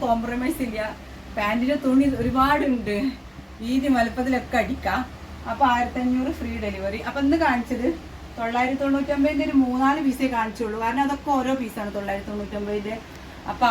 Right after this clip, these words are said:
അതും പിന്നെ ഫ്രീ ഡെലിവറിയാണ്, തൊള്ളായിരത്തി തൊണ്ണൂറിൻ്റെ ഫ്രീ ഡെലിവറിയാണ്. അപ്പൊ ഇനി, ആ, അടുത്ത വീഡിയോയിൽ നല്ല അടിപൊളി ഐറ്റംസ് ആയിട്ട് വരാം. നമ്മുടെ ഗിവ് അവേയിൽ കമന്റ് ചെയ്തോളൂ. ഞാൻ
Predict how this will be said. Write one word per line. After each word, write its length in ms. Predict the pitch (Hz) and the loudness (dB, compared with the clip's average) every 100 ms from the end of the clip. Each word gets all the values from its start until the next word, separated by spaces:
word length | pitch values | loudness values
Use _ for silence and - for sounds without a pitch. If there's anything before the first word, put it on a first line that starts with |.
| 220 | 4
അതും 320 | 202 254 320 294 233 214 | 0 2 4 4 2 -6
പിന്നെ 400 | 202 196 196 196 202 | -6 -8 -8 -8 -6
ഫ്രീ 100 | 214 208 | -4 -4
ഡെലിവറിയാണ്, 500 | 202 208 208 185 233 - - - | -4 -4 -2 -2 -2 -4 -10 -2
തൊള്ളായിരത്തി 380 | 226 247 269 254 | 2 4 4 0
തൊണ്ണൂറിൻ്റെ 400 | 226 233 247 277 | -2 -2 0 0
ഫ്രീ 80 | 240 208 | 0 -2
ഡെലിവറിയാണ്. 500 | 196 196 185 165 160 262 - - - - - - - - - - - | 0 0 0 0 0 -2 -6 -14 -12 -12 -12 -10 -10 -12 -12 -8 -4
അപ്പൊ 120 | 277 | 2
ഇനി, 160 | 320 339 330 269 - 269 262 | 4 6 4 0 -2 0 2
ആ, 20 | 254 247 | 2 0
അടുത്ത 240 | 247 240 311 285 | -2 -2 -4 0
വീഡിയോയിൽ 440 | 262 262 262 269 262 - 226 | 2 2 2 2 0 -4 -6
നല്ല 160 | 226 233 226 | 0 0 2
അടിപൊളി 360 | 226 214 226 233 - - - - - | -2 -4 -4 -4 -4 -6 -6 -4 -2
ഐറ്റംസ് 400 | 226 - 269 269 262 | 0 4 6 4 0
ആയിട്ട് 220 | 202 220 196 | -2 -2 -2
വരാം. 220 | 185 208 220 | 0 -2 -2
നമ്മുടെ 200 | 214 226 | -4 -4
ഗിവ് 160 | 220 208 | -4 -2
അവേയിൽ 320 | 214 220 247 277 - - 208 | -2 0 0 -2 -2 -2 0
കമന്റ് 340 | 202 208 226 | 0 0 2
ചെയ്തോളൂ. 340 | 214 185 185 208 | 0 0 0 0
ഞാൻ 80 | 202 | -2